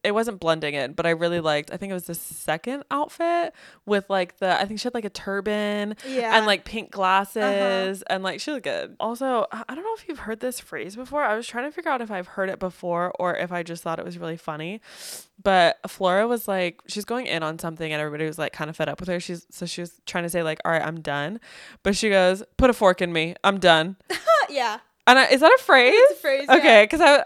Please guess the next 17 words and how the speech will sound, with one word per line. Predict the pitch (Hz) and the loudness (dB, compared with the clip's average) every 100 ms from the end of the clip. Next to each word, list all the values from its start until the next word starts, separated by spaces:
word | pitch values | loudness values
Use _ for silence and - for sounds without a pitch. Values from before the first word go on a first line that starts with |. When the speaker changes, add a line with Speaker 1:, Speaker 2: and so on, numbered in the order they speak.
| - | 6
Speaker 1:
I | 302 | 6
was, | 349 - | 6 2
<laughs> | 277 - - - - - | 2 0 -8 -16 -6 2
I | |
had | 285 214 208 | 2 2 2
just | 302 320 | 2 2
cooked | - 254 - | -4 -6 -2
Thanksgiving | 214 220 - 202 214 | -4 -4 -4 -4 -2
dinner | 180 202 | -2 0
and | 196 | -2
I | |
was | 226 | -2
thinking | 240 240 247 | -4 -2 -2
about | - | -4
forking | - 196 - 269 | -4 -4 -2 -2
the | 254 | -2
potatoes | 311 - | -4 -4